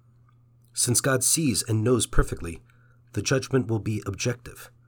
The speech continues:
Those who knew less will be judged less strictly. In other words, Sodom, Tyre, and Sidon will indeed be judged, but according to natural law and not according to Christian faith, which they did not have access to at the time.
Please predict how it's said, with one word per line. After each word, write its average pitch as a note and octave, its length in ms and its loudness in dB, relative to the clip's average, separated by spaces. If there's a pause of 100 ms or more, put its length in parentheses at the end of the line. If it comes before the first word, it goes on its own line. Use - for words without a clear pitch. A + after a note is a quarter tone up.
(580)
Those B2+ 300 8
who B2 100 10
knew A#2+ 160 8
less - 520 0
will G2 120 -2
be G2 100 -2
judged G2 380 -2
less G2 160 -4
strictly. - 480 -6 (1200)
In A2 100 4
other A#2+ 200 6
words, F2+ 320 -2 (440)
Sodom, E2+ 580 -2 (120)
Tyre, A2+ 300 0
and G2+ 180 -6
Sidon F#2 460 0 (120)
will G#2+ 200 -2
indeed A2 320 0
be F2 100 -8
judged, - 440 -6 (580)
but A2+ 100 6
according A#2+ 400 4
to - 120 -2
natural G#2 420 -2
law A#2 320 -8 (180)
and G2+ 100 -2
not G2+ 180 2
according G2+ 380 0
to - 80 -12
Christian G2 380 -6
faith, - 400 -6 (500)
which A2 200 0
they G2+ 120 2
did G2 180 0
not F#2+ 160 0
have G2+ 200 -4
access A2 360 -4
to F2 200 -6
at E2 80 -12
the - 80 -14
time. - 380 -6